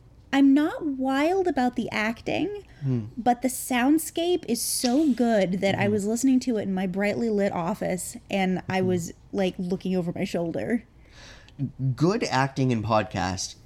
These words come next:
Speaker 2: is, is so hard. I, I, I don't have a clear sense of what defines it yet. Um,
Speaker 1: Hmm, that's
Speaker 2: I know,
Speaker 1: interesting.
Speaker 2: like, I've, I've directed radio drama before, but even then, I always approached it from theatrical technique.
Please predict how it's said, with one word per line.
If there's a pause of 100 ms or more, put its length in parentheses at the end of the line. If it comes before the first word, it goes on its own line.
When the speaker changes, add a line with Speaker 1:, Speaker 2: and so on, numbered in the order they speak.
(120)
Speaker 2:
is,
is
so
hard. (120)
I, (160)
I, (100)
I
don't
have
a (260)
clear
sense
of
what (180)
defines
it
yet. (100)
Um, (240)
Speaker 1:
Hmm,
that's
Speaker 2:
I
know,
Speaker 1:
interesting.
Speaker 2:
like,
I've,
I've
directed (320)
radio
drama
before, (140)
but (100)
even
then,
I
always
approached
it
from
theatrical
technique.